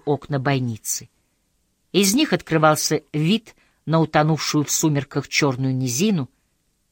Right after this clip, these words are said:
и на всём протяжении от полуразвалившейся киностудии до его убежища не было заметно никакого движения.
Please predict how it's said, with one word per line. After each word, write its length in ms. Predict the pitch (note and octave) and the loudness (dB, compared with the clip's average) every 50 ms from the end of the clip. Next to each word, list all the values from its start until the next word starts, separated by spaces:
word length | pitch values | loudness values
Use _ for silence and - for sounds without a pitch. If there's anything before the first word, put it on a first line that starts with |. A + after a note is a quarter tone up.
| _ _ _ _ | _ _ _ _
и 80 | - C#3+ | -4 -2
на 120 | D3+ D3+ | -2 0
всём 240 | - - F#3+ F3+ E3 | 0 0 0 0 2
протяжении 600 | F3 F3+ E3+ - F#3 E3 D#3 G3+ G#3 G3 F#3+ F3+ | 2 0 2 2 2 4 4 4 4 4 2 2
от 220 | - E3+ E3+ - _ | 2 0 0 0 _
полуразвалившейся 1000 | - F3 E3+ F3+ F#3 D#3 C#3 D3 E3+ F3 F3+ G3+ F#3 - - F3 E3 - - D#3 | 0 2 4 4 4 2 4 4 4 4 4 2 0 0 0 -2 0 -2 -4 -4
киностудии 880 | - E3 D3+ D#3 D#3 D#3 - - - F#3+ G#3+ G3+ D#3+ D#3 D#3 C#3 C#3+ - - _ _ _ _ | -2 -2 0 2 0 0 0 -2 0 0 0 2 2 2 0 0 0 -4 -12 _ _ _ _
до 120 | - C#3 D#3+ | -2 2 2
его 260 | D#3+ D3 C#3 C#3+ C3+ | 2 4 4 2 2
убежища 720 | C#3 C3 C3 E3 F#3+ F#3+ D#3 C#3+ B2+ - - - A#2+ A2 - _ _ _ _ _ _ _ | 2 2 2 2 4 4 2 0 -2 -2 -2 -2 -4 -8 -10 _ _ _ _ _ _ _
не 200 | F#3 G#3 C#4 B3+ | -2 0 2 2
было 240 | F3 B2+ B2 A#2+ A#2+ | 2 0 -2 -2 -4
заметно 580 | A#2 - B2+ B2 B2+ C#3 C#3 - _ - B2 B2 | -2 -2 -2 -2 -2 -2 -4 -6 _ -6 -6 -4
никакого 540 | B2 A#2+ - - A#2+ - - B2+ A#2 A2+ | -4 -4 -6 -8 -8 -8 -8 -8 -8 -8
движения. 680 | A2 G#2+ A2 A#2 G#2 A2 A2+ A2+ G#2+ G#2 G#2 A2 G#2+ | -10 -8 -8 -8 -6 -6 -6 -8 -8 -8 -10 -12 -14